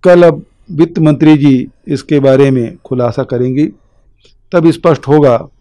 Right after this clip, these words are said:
कि किस सेक्टर को किन-किन प्रावधानों के तहत उन्हें सहयोग मिल पाएगा, राज्य सरकार को भी इसमें कितना मिल पाया है, क्योंकि राज्य सरकार के पास बड़ी जिम्मेदारी है,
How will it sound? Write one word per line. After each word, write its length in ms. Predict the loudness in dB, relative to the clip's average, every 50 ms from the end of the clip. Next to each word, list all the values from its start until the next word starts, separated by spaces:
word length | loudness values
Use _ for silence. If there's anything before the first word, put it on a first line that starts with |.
| _ _ _ _ -16
कि 60 | -14
किस 300 | -8 -6 -6 -6 -6 -4
सेक्टर 360 | -4 -4 -4 -4 -6 -6 -6
को 340 | -6 -6 -4 -4 -4 -6 -8 _ _ _ _ _ _ _ _ _ _ _ _ _ _ _ _ _ _ _ _ _ _ _ _ _ -2
किन-किन 360 | 0 0 0 0 0 -2 -2
प्रावधानों 520 | 0 0 0 0 0 0 0 0 0 -2
के 140 | -2 -2 -4
तहत 420 | -4 -4 -2 0 0 0 -2 -2 _ -20 -20 -20 -20 _ _ _ _ _ _ _ _ _ _ _ _ _ _ _ _ _ _ _ _ -8
उन्हें 360 | -4 -2 0 0 0 -2 -4 -8 _ _ _ _
सहयोग 500 | -10 -6 -4 -2 0 2 2 0 0 0
मिल 220 | -2 -2 -2 -2
पाएगा, 520 | -2 0 2 2 4 2 2 0 -2 -2 -6 _ _ _ _ _ _ _ _ _ _ _ _ _ _ _ _ _ _ _ _ _ _ _ _ _ _ _ _ _ -4
राज्य 320 | 0 2 2 4 2 0
सरकार 520 | 0 0 0 0 2 4 4 4 4 2 0 -8 -18 _ _ _ _ _ _ _ _ _ _ _ _ _ _ _ _ _ _ _ _ _ _ _
को 160 | -2 0 2
भी 380 | 4 4 4 4 2 0 -4 -12 _ _ _ _ _ _ _ _ _ -10
इसमें 320 | -10 -6 -4 -2 -2 -2
कितना 340 | -2 -6 -8 -6 -4 -2 -2
मिल 220 | -2 -2 -2 -2
पाया 360 | -2 0 2 4 4 4 4 4
है, 260 | 2 0 -4 -8 _ _ _ _ _ _ _ _ _ _ _ _
क्योंकि 240 | -10 -8 -4 -4 -2
राज्य 260 | 0 0 0 0 -2
सरकार 420 | -2 -4 -4 -2 0 0 0 0 -2
के 80 | -4
पास 280 | -6 -4 0 0 0 -2
बड़ी 280 | -2 -4 -2 -2 -2 0
जिम्मेदारी 600 | 0 -2 -2 0 -2 0 0 2 2 2 2 2
है, 200 | 0 -2 -6